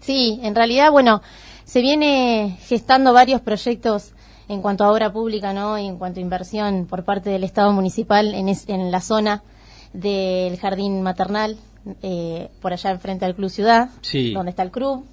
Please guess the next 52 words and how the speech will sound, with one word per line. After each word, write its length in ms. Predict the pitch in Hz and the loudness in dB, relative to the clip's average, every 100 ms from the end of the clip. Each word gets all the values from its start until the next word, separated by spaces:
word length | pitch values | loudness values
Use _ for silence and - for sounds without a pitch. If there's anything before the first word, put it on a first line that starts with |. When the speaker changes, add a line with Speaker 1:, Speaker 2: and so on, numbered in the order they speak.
| - | -20
Speaker 2:
Sí. 380 | - - 113 90 107 | -12 -8 -6 -8 -8
Speaker 1:
donde 240 | 185 185 | -8 -8
se 100 | 180 | -4
va 60 | 190 | -4
a 40 | |
construir 240 | 185 190 190 | -4 -6 -8
el 60 | |
polo 200 | 190 190 | -6 -8
tecnológico, 840 | 185 190 208 247 208 233 233 226 202 | -8 -8 -2 -2 -2 -4 -2 0 -2
donde 220 | 180 175 | -4 -8
está 140 | 170 | -8
el 80 | 180 | -6
Jardín 220 | 190 185 | -6 -4
Maternal, 460 | 185 202 214 233 226 | -4 -4 0 0 0
donde 160 | 196 180 | -2 -6
está 140 | 196 | -4
la 80 | 190 | -4
Casa 240 | 196 - | -6 -6
de 80 | 185 | -6
la 100 | 180 | -4
Provincia. 680 | 190 196 233 220 226 214 214 - - - | -4 -4 -2 -4 -4 -4 -6 -14 -20 -14
Creo 200 | - 233 | -2 0
que 60 | 240 | 0
es 100 | 240 | 0
una 160 | 220 202 | -2 -2
zona 320 | 226 240 233 | 0 2 0
que, 440 | 202 190 185 180 | -2 -2 -2 -4
que 120 | - | -6
está 240 | 185 233 226 | -4 -2 0
pensada 380 | 214 214 226 214 | -2 -2 -2 -2
estratégicamente 800 | 214 196 202 208 196 202 208 202 | -4 -8 -8 -4 -2 -2 -2 -2
en 80 | 196 | -4
ese 160 | 190 | -4
sentido 500 | - 185 214 240 233 | -6 -4 0 4 2
para 200 | 180 175 | 2 -4
poder 260 | 175 175 180 | -4 -4 -2
darle 180 | 180 175 | -4 -6
un 80 | |
poco 240 | 180 180 185 | -10 -8 -6
de 140 | 175 | -4
volumen 440 | 175 180 196 196 190 - - - - | -4 -4 -4 -4 -8 -14 -20 -20 -10
a, 320 | - 185 175 - | -4 0 0 -2
a 240 | - 190 | -2 0
lo 120 | 190 | 0
que 80 | 185 | 0
tiene 200 | 196 202 | 0 0
que 60 | 196 | 0
ver 160 | 202 | 0
con 120 | 196 | 0
la 40 | 185 | -2
infraestructura 640 | 180 190 185 180 190 202 | -2 -4 -4 -8 -4 -2
educativa, 680 | 196 185 175 226 233 220 262 | -2 -2 -4 -4 -2 -2 -2